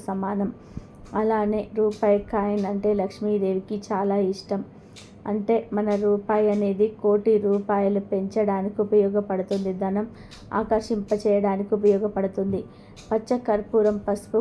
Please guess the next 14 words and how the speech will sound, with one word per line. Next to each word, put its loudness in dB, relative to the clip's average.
కుంకుమ -2
అంటే 0
విష్ణుమూర్తికి, 0
లక్ష్మీదేవికి 0
చాలా 0
ఇష్టం. -4
రాగి 2
ఆకు 0
అంటే 2
ఇంకా 0
మనం 0
చెప్పనక్కర్లేదు. 0
సాక్షాత్తు -2
శ్రీ 0